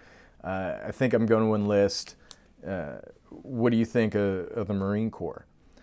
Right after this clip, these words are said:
And he goes, "Jay, you would be a fine Marine. You know everything you need to know to, to be successful. But knowing you, I think you would hate being a Marine."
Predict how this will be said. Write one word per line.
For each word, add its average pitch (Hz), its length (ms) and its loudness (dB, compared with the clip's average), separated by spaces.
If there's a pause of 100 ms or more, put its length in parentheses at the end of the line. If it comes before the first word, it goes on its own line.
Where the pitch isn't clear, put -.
(340)
And 113 140 2
he 110 60 2
goes, 101 320 4
"Jay, 147 420 4 (640)
you 156 640 4 (640)
would 113 340 0
be 131 140 8
a 135 40 4
fine 156 420 4
Marine. 104 480 2 (540)
You 110 160 0
know 143 540 6
everything 147 420 4
you 139 80 4
need 131 220 2
to 117 100 0
know 107 440 4 (100)
to, 101 280 2
to - 140 -6
be 110 160 2
successful. 92 840 -4 (640)
But 107 160 2
knowing 135 400 6
you, 107 160 2
I 95 60 0
think 104 260 -2
you 104 80 -2
would 98 100 -2
hate 98 240 -4
being 90 220 -6
a - 20 -6
Marine." 71 340 -10